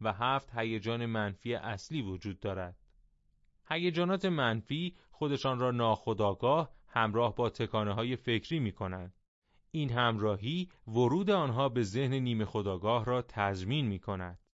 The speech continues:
هیجانات مثبت باید از طریق اصل خودتلقینی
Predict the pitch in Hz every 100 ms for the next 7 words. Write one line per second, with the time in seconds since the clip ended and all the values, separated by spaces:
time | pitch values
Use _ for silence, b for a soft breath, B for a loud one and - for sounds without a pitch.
0 | _ _ _ _ _ _ b b b b
1 | - 131 135 113 120 165 160 135 110 -
2 | 107 113 131 - 113 107 117 113 104 -
3 | 107 110 110 120 123 110 - 123 - 110
4 | - 117 101 95 101 98 151 185